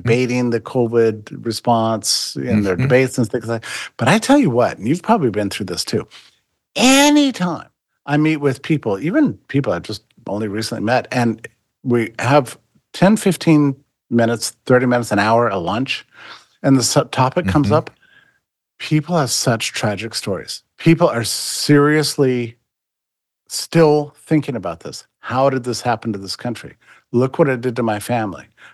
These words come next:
Speaker 1: I, my friend owned a business. It was successful. It went out of business. People are still hurting from this.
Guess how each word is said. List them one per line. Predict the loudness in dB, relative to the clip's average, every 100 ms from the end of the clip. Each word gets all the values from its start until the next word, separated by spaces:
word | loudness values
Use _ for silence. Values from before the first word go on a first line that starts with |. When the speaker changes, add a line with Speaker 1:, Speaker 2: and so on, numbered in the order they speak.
| _
Speaker 1:
I, | -8 -4 -4
my | -2 0 0
friend | 0 4 4 6
owned | 4 2
a |
business. | 0 -2 -2 -6 -6
It | -6
was | -6
successful. | -6 -2 0 -2 -4 -10
It | -10
went | -6 -2
out | 0 -2
of |
business. | -4 -8 -10 -8 -8 -8
People | 0 0 2 0
are |
still | 0 -2 4 4 4
hurting | 0 0 0 -2
from | -4 -10
this. | -12 -18 -20